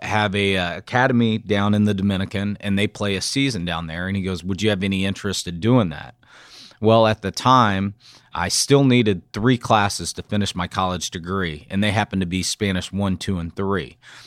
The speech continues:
And I said, "You know what? I'll take a chance. I'll go down there for six months and give it a shot. I'd like to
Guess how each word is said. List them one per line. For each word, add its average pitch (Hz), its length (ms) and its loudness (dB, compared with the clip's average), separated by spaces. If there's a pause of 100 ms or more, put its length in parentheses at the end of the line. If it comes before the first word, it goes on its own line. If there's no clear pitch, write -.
(120)
And 98 760 -2
I 101 100 -6
said, 98 280 -4
"You 107 80 2
know 117 100 4
what? 127 320 2
I'll 113 140 -2
take - 240 0
a - 40 -4
chance. 117 480 -2
I'll 110 140 -2
go 107 160 2
down 104 300 2
there 110 160 2
for 98 440 0
six - 400 -2
months 107 480 -4 (680)
and 104 760 0
give 110 140 2
it 98 80 -4
a - 20 -2
shot. 123 380 4
I'd 104 100 2
like 107 220 0
to 104 380 2